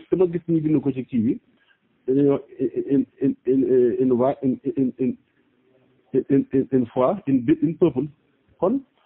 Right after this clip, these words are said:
dañu war a nekk benn, bu nekkee umma, benn umma, nekk peuple, luñ taxawal dinañ ci mën a am ndam.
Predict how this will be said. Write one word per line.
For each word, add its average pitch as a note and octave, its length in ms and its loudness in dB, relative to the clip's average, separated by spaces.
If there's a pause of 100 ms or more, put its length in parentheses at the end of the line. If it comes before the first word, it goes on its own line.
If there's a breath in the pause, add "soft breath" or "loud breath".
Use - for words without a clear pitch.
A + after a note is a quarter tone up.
(160)
dañu D#3 140 2
war G3+ 120 2
a G3 40 2
nekk F3+ 240 0
benn, C#3 360 0 (840)
bu B2+ 60 -6
nekkee F#3 420 0
umma, A#2+ 320 0
benn D#3+ 220 -2 (120)
umma, C3 260 2 (500)
nekk D#3 320 -2
peuple, C3+ 300 0 (800)
luñ D#3+ 300 0
taxawal F3 420 0 (600)
dinañ D#3+ 220 0
ci F#3 80 0
mën F3 140 0
a D3 60 -4
am D#3 100 0
ndam. C#3 200 -2